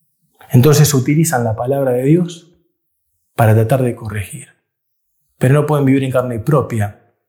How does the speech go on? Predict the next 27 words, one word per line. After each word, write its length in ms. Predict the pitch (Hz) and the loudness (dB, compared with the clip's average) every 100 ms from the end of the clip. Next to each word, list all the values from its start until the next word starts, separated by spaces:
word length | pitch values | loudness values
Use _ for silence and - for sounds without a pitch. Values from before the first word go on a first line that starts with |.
| _ _ _ _ _ _ - - - | _ _ _ _ _ _ -10 -10 0
lo 160 | 120 110 | 2 2
que 80 | 120 | 0
el 40 | |
Señor 280 | 117 131 127 | 0 -2 0
realmente 380 | 120 127 117 117 | -2 -2 -4 -4
quiere 180 | 117 | -2
hablar 520 | 110 113 117 - - - | -2 0 0 -2 -16 -2
primero 760 | 117 117 127 113 110 - - - | 2 4 4 2 0 -4 -16 0
en 180 | 117 113 | 2 4
cada 320 | 120 117 110 | 2 2 0
uno 220 | 117 113 | -2 -4
de 80 | 107 | -4
nosotros. 760 | 101 - 107 - - - _ - | -4 -6 -8 -14 -20 -20 _ 0
Y 180 | 196 | 4
lo 180 | 185 180 | 4 4
peor 200 | 170 165 | 2 0
de 120 | 151 | 0
todo 200 | 131 147 127 | 0 0 2
aún, 320 | 117 98 - _ _ _ _ _ _ _ _ _ _ _ _ - - - | 0 -2 -8 _ _ _ _ _ _ _ _ _ _ _ _ -20 -14 2
muchas 400 | 156 156 156 135 | 4 4 4 0
veces 280 | 160 - 135 | -2 -4 -8
quieren 300 | - 139 135 | -2 0 0
ocupar 420 | 127 127 131 127 | -2 -2 0 0
el 100 | 120 | 0
lugar 360 | 120 123 123 117 | -2 -2 -2 -2
de 100 | 110 | -4
juez, 580 | - 127 - - - | -6 -6 -6 -10 -12